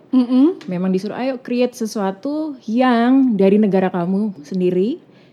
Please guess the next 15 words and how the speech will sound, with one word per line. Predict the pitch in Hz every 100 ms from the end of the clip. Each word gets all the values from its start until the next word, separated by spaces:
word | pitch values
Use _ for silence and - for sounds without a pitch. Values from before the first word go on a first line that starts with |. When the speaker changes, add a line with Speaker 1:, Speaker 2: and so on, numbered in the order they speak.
| _
Speaker 2:
yang | - 226 208
istilahnya | 208 214 208 196 208 226 240 247 233 - -
apa | 202 262
sih | 269 269
yang | 233
membuat | 214 196 196
unik? | 190 190 190 _ _
Apa | - 190 220 226
yang | 233 220
kamu | 202 208 202
yakin | 185 185 247 254 254 247 -
ini | 226 254
bisa | 208 208
kamu | 185 196 190
bawa | 175 180 214